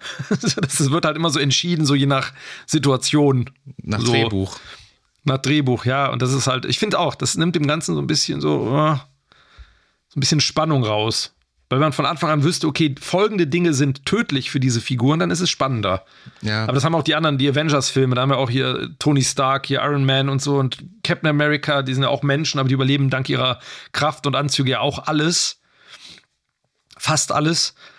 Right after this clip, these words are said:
Speaker 1: Und, ähm, ja, das ist, äh, es ermüdet dann irgendwann so ein bisschen. Aber wie gesagt, ich fand, ich fand ihn halt ein bisschen lang auch und, ähm, aber unterhaltsam. Und ich fand,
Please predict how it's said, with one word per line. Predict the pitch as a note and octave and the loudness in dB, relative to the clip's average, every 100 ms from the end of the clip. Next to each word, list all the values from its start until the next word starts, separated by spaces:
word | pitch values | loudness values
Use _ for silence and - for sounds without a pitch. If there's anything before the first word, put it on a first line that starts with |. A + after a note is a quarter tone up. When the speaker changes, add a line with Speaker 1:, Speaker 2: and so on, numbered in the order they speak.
| _ _ _ | _ _ _
Speaker 1:
Und, | C#3 C3+ C3 B2+ | 0 2 2 0
ähm, | C3 B2 A#2 G2 F#2+ - - | 0 0 0 -2 -8 -14 -6
ja, | F#2 D#2+ - _ _ - - | -2 -2 -4 _ _ -20 -10
das | A2 - - | -6 -4 -4
ist, | G#2 - | -6 -6
äh, | E2 G#2+ G#2 F#2+ - _ _ _ _ _ _ _ - - | -6 -4 -4 -4 -10 _ _ _ _ _ _ _ -16 -4
es | |
ermüdet | C#3 C#3+ E3 C3 - | 0 2 2 2 0
dann | G#2+ G#2 | -2 -2
irgendwann | G#2 G#2 F#2 F#2+ | -4 -2 -2 0
so | F#2+ | -2
ein | |
bisschen. | F2+ - - F2 | -2 -4 -4 -6
Aber | - A#2 A#2 - | -4 -2 -2 -2
wie | C#3+ | 0
gesagt, | B2+ | 0
ich | C3 | -2
fand, | F3 D3+ | -4 -6
ich | C3+ B2+ | -6 -2
fand | D3+ | -2
ihn | B2+ | 0
halt | B2+ | -2
ein | B2 G#2+ | -2 -2
bisschen | C#3 - A#2 | 0 0 0
lang | A#2 B2 | 0 0
auch | A#2+ A#2+ - - | -2 -2 -4 -6
und, | A2+ G#2 G2+ - | -4 -4 -6 -6
ähm, | G#2+ G2+ G2 F#2 - - - - - - - - | -4 -2 -4 -6 -14 -20 -20 -18 -20 -20 -20 -12
aber | E3 E3 | -6 -2
unterhaltsam. | E3+ D3 D3+ A#3 A#3+ G#3+ | 0 0 0 0 -2 -2
Und | F3+ | -2
ich | - | -2
fand, | F#3+ F#3 | -2 -4